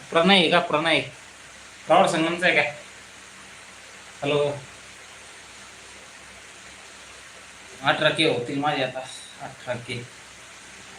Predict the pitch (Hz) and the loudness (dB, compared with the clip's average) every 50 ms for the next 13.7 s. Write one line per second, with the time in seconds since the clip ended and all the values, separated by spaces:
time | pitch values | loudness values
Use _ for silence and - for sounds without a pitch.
0 | - - - - - - - - - - - - - - - - - - - - | -20 -20 -20 -20 -20 -20 -20 -20 -20 -20 -20 -20 -20 -20 -20 -20 -20 -20 -20 -20
1 | - - - - - - - - - - - - - - - - - - - - | -20 -20 -20 -20 -20 -20 -20 -20 -20 -20 -20 -18 -16 -16 -14 -10 -10 -10 -4 0
2 | 175 175 - - 151 156 160 165 190 190 190 185 - - - - - - - - | 0 2 4 6 6 6 6 2 0 0 -2 -4 -10 -12 -14 -14 -14 -14 -18 -20
3 | - - - - - - - - - - - 160 165 175 175 170 185 180 175 156 | -20 -20 -20 -20 -18 -18 -18 -16 -14 -8 -4 0 0 0 0 2 4 4 4 4
4 | 135 143 156 139 127 131 135 131 151 - - - - - - - - - - - | 4 4 4 4 2 2 0 -2 -2 -4 -10 -16 -20 -20 -20 -20 -20 -20 -20 -12
5 | - 123 123 123 123 123 135 139 139 135 135 131 - 131 135 147 151 151 - 143 | -4 0 0 2 2 0 -2 -2 -2 0 0 0 2 4 4 4 2 0 0 0
6 | 131 127 143 143 135 - 127 127 120 - 113 110 120 127 127 127 123 123 - - | 0 2 2 2 0 0 0 -4 -6 -6 -6 0 4 6 6 6 6 2 -2 -10
7 | 120 120 - - 135 135 135 135 120 113 117 120 120 120 120 117 113 113 113 113 | -16 -18 -12 -2 0 0 0 0 -2 -4 0 2 2 2 2 0 -4 -8 -10 -10
8 | 110 110 117 127 127 120 113 113 110 107 113 117 117 117 117 - - - - - | -8 0 4 4 4 4 4 0 -4 -4 -2 -2 -2 -2 -2 -6 -10 -14 -20 -20
9 | - - - - - - - - - - - 117 - - - 151 143 139 135 - | -20 -20 -20 -20 -20 -20 -20 -20 -20 -18 -16 -16 -10 -2 0 2 2 2 0 2
10 | 151 160 156 139 120 120 127 135 131 127 - 131 127 127 123 127 131 131 - - | 4 4 6 6 6 4 4 2 2 2 2 4 4 4 4 4 2 0 -2 0
11 | 131 131 131 - - 151 147 135 120 120 - 131 123 120 127 127 123 - 123 120 | 0 0 0 0 0 0 0 2 0 0 -2 -4 -2 0 2 0 0 -2 -6 -8
12 | 120 123 123 123 123 120 117 127 123 120 117 110 - - - 127 117 120 135 135 | -8 -8 -8 -8 -8 -8 -6 -8 -8 -8 -8 -14 -18 -16 -12 -12 -8 -6 -4 -4
13 | 127 117 113 113 117 120 120 120 120 120 123 127 - | -4 -4 -2 0 0 0 0 0 -2 -2 -2 -2 -2